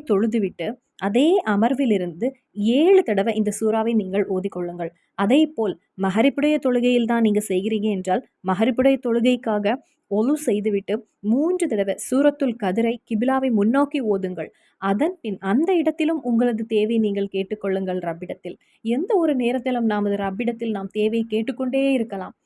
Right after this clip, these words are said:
அதன் பின் நீங்கள் தொழுதுவிட்டு அதே அமர்விலிருந்து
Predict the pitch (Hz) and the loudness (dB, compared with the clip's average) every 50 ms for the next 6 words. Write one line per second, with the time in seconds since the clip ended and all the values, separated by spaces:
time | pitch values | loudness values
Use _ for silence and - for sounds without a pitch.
0 | _ _ _ _ - 202 202 202 285 302 294 - - 220 190 190 - _ _ _ | _ _ _ _ -4 -2 0 0 0 -2 -2 -4 -6 -8 -8 -8 -10 _ _ _
1 | _ - 214 220 220 220 220 220 _ - 220 233 285 320 339 311 247 202 - 208 | _ -4 -2 0 0 0 0 -2 _ -2 0 2 2 4 4 4 2 2 0 -2
2 | 196 - - - 196 190 220 262 311 359 403 - 262 220 214 220 220 214 226 220 | -4 -4 -2 -2 0 2 4 4 4 4 4 2 2 2 2 2 2 2 2 2
3 | 208 190 185 185 180 190 | 2 2 0 -2 -2 -4